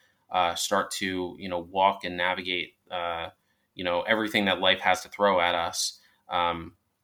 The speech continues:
not on their own, but with a, with a built up support system and a, and a new set of coping skills. So that was, that was my start in the field. Is I, I started in, uh, inpatient crisis, um, and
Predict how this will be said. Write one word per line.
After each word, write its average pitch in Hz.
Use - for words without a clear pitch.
not 117
on 117
their 104
own, 117
but 90
with 98
a, 90
with 101
a 90
built 101
up -
support -
system 90
and 85
a, 85
and 87
a 85
new 92
set 90
of 87
coping 87
skills. 85
So 87
that 123
was, 131
that 131
was 117
my 117
start 107
in -
the 98
field. 101
Is 90
I, 92
I 87
started 107
in, 98
uh, 87
inpatient 101
crisis, 87
um, 92
and 95